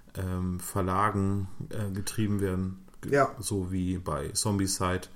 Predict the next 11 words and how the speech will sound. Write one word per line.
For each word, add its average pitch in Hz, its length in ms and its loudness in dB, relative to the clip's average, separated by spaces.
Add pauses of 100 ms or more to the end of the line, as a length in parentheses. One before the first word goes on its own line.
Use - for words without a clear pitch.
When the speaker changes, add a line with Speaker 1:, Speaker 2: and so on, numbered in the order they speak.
(440)
Speaker 1:
sondern 90 380 2
eben 90 460 -2
ein 90 400 0
kleiner 143 340 4
Tüftler, 113 720 2
der 98 300 2
dieses 98 240 -2
Spiel 101 320 -2
rausbringt 95 680 -2 (120)
im 95 100 0
Eigenverlag. 87 680 -2